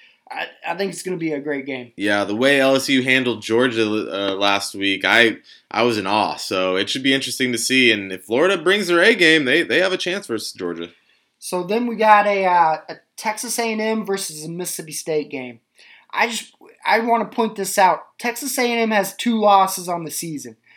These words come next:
Speaker 1: Their two losses are against Alabama and Clemson. And they played Clemson tough. This, this Texas A and M team,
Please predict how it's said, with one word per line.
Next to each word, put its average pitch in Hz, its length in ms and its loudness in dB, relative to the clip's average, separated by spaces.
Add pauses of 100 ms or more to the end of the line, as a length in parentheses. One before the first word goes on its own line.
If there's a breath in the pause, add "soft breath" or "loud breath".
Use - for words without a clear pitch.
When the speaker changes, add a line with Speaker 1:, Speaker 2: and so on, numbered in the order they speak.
(200 soft breath)
Speaker 1:
Their 160 120 -6
two 226 240 -4
losses 196 500 4
are 170 120 -4
against 151 360 -10 (140)
Alabama 190 840 0
and 135 220 -14
Clemson. 160 500 -12 (840 loud breath)
And 185 200 -4
they 254 280 0
played 214 360 2
Clemson 214 480 -8
tough. - 400 -2 (500)
This, 185 200 -8 (180)
this 240 200 -4
Texas 285 400 -6
A 233 160 -4
and 226 80 -2
M 233 140 -2
team, 254 400 -4